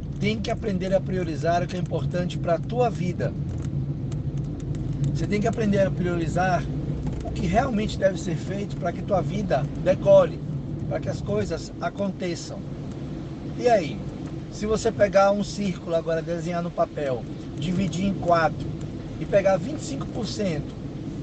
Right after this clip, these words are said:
de cada área dessa daí, com o que que você preencheria? Como eu disse, eu não vou dar ideia, pra vocês não pescarem.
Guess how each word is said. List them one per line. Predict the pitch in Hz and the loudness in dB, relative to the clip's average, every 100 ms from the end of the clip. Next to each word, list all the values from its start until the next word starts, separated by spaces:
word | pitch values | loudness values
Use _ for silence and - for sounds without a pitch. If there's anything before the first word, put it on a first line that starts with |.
| - | -6
de | - | -6
cada | - 208 220 220 | 2 4 6 6
área | 196 190 190 | 6 6 6
dessa | 165 156 - 160 | 4 0 0 0
daí, | 143 117 - - - - - - | 0 0 -6 -6 -6 -6 -6 6
com | 247 | 6
o | 254 | 6
que | - 233 226 | 2 2 2
que | 202 | -2
você | 190 - 190 | -4 -4 -4
preencheria? | 185 180 - 165 135 120 101 - - - - - - - - - - - - - - - - - - - - - - - | -2 -4 -2 -4 -4 -6 -8 -10 -10 -10 -10 -10 -10 -10 -10 -10 -8 -8 -6 -6 -6 -4 -4 -2 0 0 0 0 0 -2
Como | 156 196 | 0 0
eu | |
disse, | 226 208 156 | 2 0 -2
eu | 156 | -2
não | 165 | 0
vou | 175 | 2
dar | 160 180 | 4 6
ideia, | 214 190 123 104 - - - - - | 6 4 4 -4 -6 -6 -4 -6 -6
pra | - 151 | -2 -2
vocês | 156 202 185 | -2 -2 -2
não | 190 | 2
pescarem. | 202 175 - 165 143 | 4 4 4 4 4